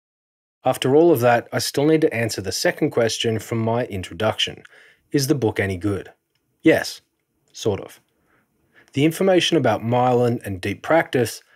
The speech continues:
is really useful, as is the information about how environment and coaching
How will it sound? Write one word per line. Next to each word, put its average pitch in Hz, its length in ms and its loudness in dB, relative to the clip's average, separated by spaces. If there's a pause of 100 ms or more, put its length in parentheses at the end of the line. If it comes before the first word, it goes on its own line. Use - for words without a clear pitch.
(200)
is 156 160 4
really 120 300 0
useful, 107 560 -4 (460)
as 127 140 0
is 127 140 -2
the 123 120 -2
information 139 640 2
about 127 300 0
how 113 240 0
environment 120 680 0
and 98 160 -10
coaching 123 520 0